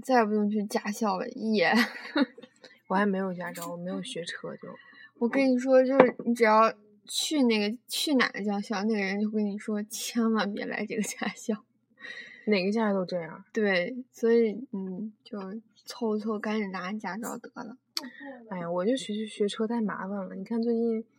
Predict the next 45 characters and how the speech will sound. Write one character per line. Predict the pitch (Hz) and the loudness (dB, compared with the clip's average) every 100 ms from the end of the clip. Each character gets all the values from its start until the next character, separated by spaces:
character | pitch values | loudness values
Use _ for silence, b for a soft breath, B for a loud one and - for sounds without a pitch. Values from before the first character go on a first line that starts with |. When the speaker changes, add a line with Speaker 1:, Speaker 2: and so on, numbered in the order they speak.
| b b b - | b b b -2
Speaker 2:
网 | 196 180 | 0 2
上 | 220 226 | 0 2
老， | 196 175 | 2 0
老， | - 190 190 175 170 | -4 -4 -2 -2 -4
老 | 175 180 208 | -4 -2 0
有 | 190 | 0
那 | 185 | -2
个 | 185 170 | -2 -4
车 | 165 - 190 | -4 -2 -2
祸 | 214 185 | 0 0
的 | |
动 | 170 214 190 | 0 0 0
图 | - 180 | -4 -10
啥 | - 185 | -10 -8
的， | 180 | -8
我 | |
看 | 185 214 208 | -2 0 0
着 | |
看 | 190 208 | 0 -4
着 | 190 | -4
我 | 175 160 | -4 -6
就 | 180 | -8
心 | 180 - 185 | -8 -8 -6
力 | 180 - | -6 -6
发 | 170 | -10
怵， | 170 - 202 | -10 -12 -14
<laughs> | - | -12
我 | 180 | -10
觉 | 175 170 | -8 -8
得 | 175 180 196 _ B B B B | -8 -10 -14 _ B B B B
我 | 170 | -4
还 | |
是 | 180 | -4
别 | 165 160 | -4 -6
开 | - 175 | -8 -12
车。 | - - 226 214 _ _ _ | -12 -16 -18 -20 _ _ _
Speaker 1:
一 | 269 | 0
般 | 247 269 269 | 4 6 6
都 | 262 269 | 4 2
是 | 254 226 202 - _ _ | 2 0 0 -4 _ _
有 | 202 202 | -8 -4
一 | 220 220 | -4 0
个 | 226 | 0
什 | 214 214 | 0 -2
么 | 214 226 233 240 | 0 2 0 -2